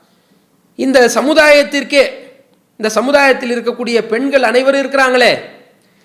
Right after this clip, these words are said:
இந்த ஒட்டுமொத்த உம்மத்துல சமுதாயத்தில் இருக்கக்கூடிய அனைத்து பெண்களுக்கும் நீங்க தலைவியாக இருப்பதை நீங்கள் பொருந்திக் கொள்ளவில்லையா?" அப்படின்னு கேக்குறாங்க. ரசூலுல்லாஹி ஸல்லல்லாஹு அலைஹி வஸல்லம் சொல்றாங்க, "நான் அதை கண்டு என்ன செஞ்சேன்? நான் சிரிச்சேன்." அதாவது, ஃபாத்திமா ரலியல்லாஹு அன்ஹா அவர்களுக்கு,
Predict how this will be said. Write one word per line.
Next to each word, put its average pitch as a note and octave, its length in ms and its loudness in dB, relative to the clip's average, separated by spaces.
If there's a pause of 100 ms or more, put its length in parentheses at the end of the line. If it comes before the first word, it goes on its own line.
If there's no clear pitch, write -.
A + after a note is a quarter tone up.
(200)
இந்த G#3+ 260 0
ஒட்டுமொத்த D4+ 560 0
உம்மத்துல C4+ 520 0
சமுதாயத்தில் B3+ 640 0
இருக்கக்கூடிய A#3 260 -6
அனைத்து C4 460 -2
பெண்களுக்கும் B3+ 460 -2
நீங்க A#3 260 0
தலைவியாக C#4+ 420 2
இருப்பதை A#3+ 320 -2
நீங்கள் A3+ 200 -2
பொருந்திக் A#3 360 -2
கொள்ளவில்லையா?" F#3+ 640 2 (240)
அப்படின்னு A3 220 -10
கேக்குறாங்க. E3+ 640 -2 (920)
ரசூலுல்லாஹி B3+ 320 0
ஸல்லல்லாஹு G3+ 280 0
அலைஹி F#3+ 40 -6 (100)
வஸல்லம் - 0 -
சொல்றாங்க, G#3 340 -2
"நான் A3+ 200 2
அதை G3+ 140 0
கண்டு A#3 280 0
என்ன A#3 60 -2
செஞ்சேன்? A3+ 460 -2
நான் A#3+ 220 -6
சிரிச்சேன்." E3+ 560 -4 (140)
அதாவது, F#3 300 -2
ஃபாத்திமா A#3+ 360 -4
ரலியல்லாஹு F#3+ 640 0
அன்ஹா F3 40 -4
அவர்களுக்கு, D#3+ 840 -4